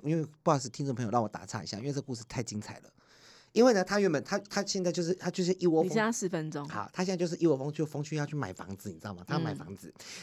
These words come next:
Speaker 1: 结果她就跟她老公就是去某个地方，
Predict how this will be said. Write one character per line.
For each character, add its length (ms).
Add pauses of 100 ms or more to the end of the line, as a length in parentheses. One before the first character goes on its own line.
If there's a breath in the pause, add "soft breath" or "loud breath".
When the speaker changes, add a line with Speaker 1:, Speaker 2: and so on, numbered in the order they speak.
Speaker 1:
结 100
果 80
她 100
就 60
跟 100
她 120
老 160
公 240
就 100
是 180 (240 loud breath)
去 380
某 180
个 120
地 180
方， 320